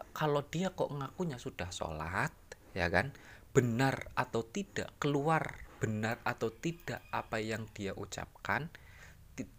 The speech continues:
apa, maka hukumnya ti-, hukum bagi orang yang meninggalkan sholat tidak diberlakukan bagi, baginya. Maka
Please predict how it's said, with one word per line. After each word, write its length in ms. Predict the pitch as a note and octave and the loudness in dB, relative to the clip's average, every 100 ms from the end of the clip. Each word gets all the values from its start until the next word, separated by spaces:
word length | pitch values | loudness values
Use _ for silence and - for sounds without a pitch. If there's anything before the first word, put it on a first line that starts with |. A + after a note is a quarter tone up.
| - | -4
apa, 380 | A#2 - D#3+ F#3 - - F#2+ | -4 -2 -6 -8 -18 -12 -4
maka 480 | F2+ - C3 E3 - - - | -4 -4 -6 -6 -10 -20 -8
hukumnya 960 | - B2 - - G#2+ F2+ F#2+ B2+ E3 - - - - - - | 0 0 -2 -6 -4 -2 -2 -4 -6 -12 -20 -20 -20 -20 -6
ti-, 240 | - A#2 - - - - A2+ | -2 -2 -4 -18 -16 -6 2
hukum 640 | D3+ - - E3+ D3 F#2 - - - - | 2 0 2 4 4 -2 -8 -18 -16 -2
bagi 400 | G#2 F#2 - A2+ - C3 | -2 -2 -4 -8 -4 -2
orang 420 | D3+ D#3 C3 A2 | 0 -2 -2 -6
yang 400 | F#2+ G#2 G#2 F2+ - - - - A#2 | -4 -2 -4 -6 -16 -18 -20 -10 -4
meninggalkan 720 | A2 G#2+ G2+ F2+ F2 F2+ F2 | -2 -2 0 0 0 -4 -4
sholat 300 | G2+ A#2+ - - | -2 -2 -4 -6
tidak 380 | A2+ - G2+ - | -6 -6 -8 -8
diberlakukan 880 | F#2 F#2+ F2 D#2+ - E2+ - A2 G#2+ | -6 -4 -4 -6 -10 -8 -4 -4 -2
bagi, 460 | F2 - G2+ A#2+ - - - | -4 -2 -2 -2 -6 -18 -12
baginya. 500 | D#2+ D#2 - D#2 D2+ E2+ - - | -10 -10 -10 -10 -10 -10 -8 -6
Maka 340 | F#2 E3+ | 0 0